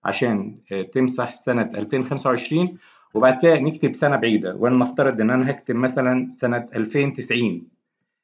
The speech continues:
تمام كده اهوت، يبقى كده الرسالة دي مش هتظهر لي إلا سنة ألفين تسعين. طبعًا، آه، ربنا يبارك في أعماركم جميعًا، مش هتظهر تاني بالنسبة لك. تبدأ تضغط على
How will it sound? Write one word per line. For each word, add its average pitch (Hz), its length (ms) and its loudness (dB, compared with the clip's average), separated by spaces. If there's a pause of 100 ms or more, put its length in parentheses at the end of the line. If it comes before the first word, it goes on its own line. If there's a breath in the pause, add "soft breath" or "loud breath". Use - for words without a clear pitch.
(180)
تمام 123 260 0
كده 120 180 0
اهوت، 151 380 0
يبقى 110 200 -2
كده 120 260 -2
الرسالة 117 300 -4
دي 147 120 -2
مش 131 140 -4
هتظهر 131 340 0
لي 147 220 -4
إلا 120 100 -2
سنة 123 200 -2 (100)
ألفين 139 520 -2
تسعين. 107 540 0 (340 loud breath)
طبعًا، 127 460 4
آه، 107 220 -2
ربنا 107 300 -2
يبارك 123 320 2
في 110 140 -4
أعماركم 107 420 2
جميعًا، 131 360 0
مش 131 320 -4
هتظهر 131 460 2 (100)
تاني 127 240 2
بالنسبة 110 440 0
لك. 104 180 2 (440 soft breath)
تبدأ 120 240 -2
تضغط 107 500 0
على 104 440 2